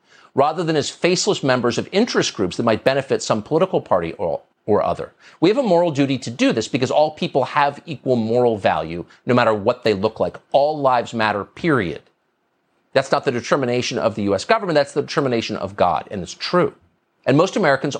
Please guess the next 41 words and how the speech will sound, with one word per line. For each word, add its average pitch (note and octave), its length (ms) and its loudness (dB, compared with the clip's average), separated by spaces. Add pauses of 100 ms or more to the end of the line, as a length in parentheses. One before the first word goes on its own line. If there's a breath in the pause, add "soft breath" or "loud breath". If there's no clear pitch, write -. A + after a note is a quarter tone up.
already B2 380 0
believe B2 420 -4
it. - 160 -6 (600 soft breath)
They D3+ 100 4
would C#3 120 -2
like D3 280 0
to G#3+ 100 -2
see G3+ 200 -2
a E3 60 4
return F#3 540 0
to E3 140 -4
the D#3 100 0
American C#3 800 0
way G#2+ 500 0
of B2+ 160 0
life, A#2+ 420 0
and G#2 120 -6
the F#2+ 60 -2
American G2 440 -2
way F#2+ 140 2
of E2+ 120 -4
life F3+ 400 0 (300 soft breath)
is D3 180 0
meritocracy. C3+ 1300 -2
Judge C#3 320 0
me G3 140 -2
by D#3 160 2
what B2+ 300 0
I C#3+ 160 0
do, B2+ 420 -2 (320)
not A#2 260 2
by B2+ 140 0
how B2 220 0
I A2+ 80 2
look, A#2+ 280 0
by A#2 120 2
the A2 100 -2
content F3+ 640 -2
of B2+ 140 -2
my A#2 160 -2
character, D#3+ 520 0